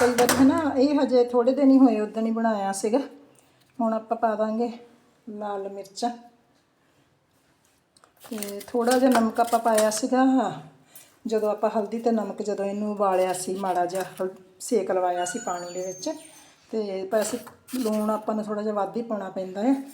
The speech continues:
ਇਹਦੇ 'ਚ ਮੈਂ ਸੱਤ ਸੌ ਗ੍ਰਾਮ 'ਚ ਆਹ ਨਿੱਕੇ ਤਿੰਨ ਚਮਚੇ ਪਾਏ ਆ। ਤੇ ਥੋੜ੍ਹੀ ਜਿਹੀ ਪਾਵਾਂਗੇ ਹਲਦੀ। ਤੇ ਲਓ ਜੀ, ਹੁਣ ਆਪਾਂ ਇਹਨੂੰ ਕਰ ਦਾਂਗੇ ਮਿਕਸ। ਮਿਕਸ ਕਰਕੇ ਫਿਰ ਮੈਂ ਤੁਹਾਨੂੰ ਇਹਦੀ ਲੁੱਕ ਦਿਖਾਉਂਦੀ ਹਾਂ।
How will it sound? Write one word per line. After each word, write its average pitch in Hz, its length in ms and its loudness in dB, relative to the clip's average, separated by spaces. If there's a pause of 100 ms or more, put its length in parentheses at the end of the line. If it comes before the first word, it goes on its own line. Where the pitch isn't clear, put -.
(280)
ਇਹਦੇ 214 200 -6
'ਚ 233 120 -6
ਮੈਂ 233 140 0
ਸੱਤ 202 240 -2
ਸੌ 214 100 -6
ਗ੍ਰਾਮ 208 260 -4
'ਚ 233 80 -2
ਆਹ 233 140 -2
ਨਿੱਕੇ 214 280 -4
ਤਿੰਨ 202 220 -4
ਚਮਚੇ 196 320 -6
ਪਾਏ 175 320 2
ਆ। 277 60 4 (1300)
ਤੇ 440 100 -10 (800)
ਥੋੜ੍ਹੀ 311 240 2
ਜਿਹੀ 277 160 -6
ਪਾਵਾਂਗੇ 196 360 -6
ਹਲਦੀ। 180 380 -12 (2000)
ਤੇ 247 60 -4
ਲਓ 208 300 -6
ਜੀ, - 180 -12
ਹੁਣ 226 180 0
ਆਪਾਂ 202 240 -6
ਇਹਨੂੰ 202 180 -8
ਕਰ 208 180 -2
ਦਾਂਗੇ 202 280 -8
ਮਿਕਸ। 202 360 -2 (540)
ਮਿਕਸ 226 280 0
ਕਰਕੇ 233 360 -2
ਫਿਰ 226 180 -2
ਮੈਂ 208 140 -6
ਤੁਹਾਨੂੰ 196 300 -8
ਇਹਦੀ 180 160 -10
ਲੁੱਕ 180 240 -14
ਦਿਖਾਉਂਦੀ 175 420 -12
ਹਾਂ। - 160 -18